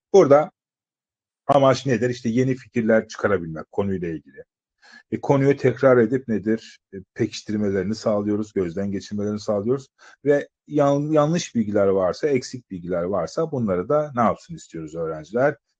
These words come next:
Gidersin istiyoruz böyle konu sonunda tartışılarak. Şimdi bunu bir şeyde daha gördük biz böyle.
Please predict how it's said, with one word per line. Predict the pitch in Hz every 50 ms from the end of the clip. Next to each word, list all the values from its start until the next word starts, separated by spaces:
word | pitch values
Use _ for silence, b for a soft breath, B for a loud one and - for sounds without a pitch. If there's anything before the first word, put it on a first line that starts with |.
| _ -
Gidersin | 104 101 101 104 95 92 - - 104 92
istiyoruz | 85 - - - 82 76 76 85
böyle | 95 92 90 110 120 127 127 -
konu | - 110 110 104 101
sonunda | - 95 85 80 95 127 127 127
tartışılarak. | - 98 82 80 - - - _ - 87 76 78 - _ _ _ b b b _ - 147
Şimdi | 147 151
bunu | 190 233 240 226 - 240
bir | 226 226 233 -
şeyde | - - 196 190 185 190 170
daha | 175 175 175 175
gördük | 160 139 123 110 95 92 95 - -
biz | 98 85 82 80
böyle. | 95 90 85 80 73